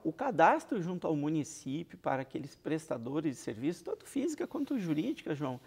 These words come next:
sim, tem que fazer e tem que ter, então, a autorização,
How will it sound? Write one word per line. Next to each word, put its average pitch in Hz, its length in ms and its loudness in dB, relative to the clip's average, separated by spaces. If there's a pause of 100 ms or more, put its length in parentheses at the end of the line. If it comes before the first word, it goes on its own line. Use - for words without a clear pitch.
(200)
sim, 240 320 -2
tem 233 340 2
que 320 120 0
fazer 170 420 0
e - 60 -8
tem 208 160 -4
que - 100 -10
ter, 202 300 2
então, 180 280 0
a 170 60 6
autorização, 196 1040 2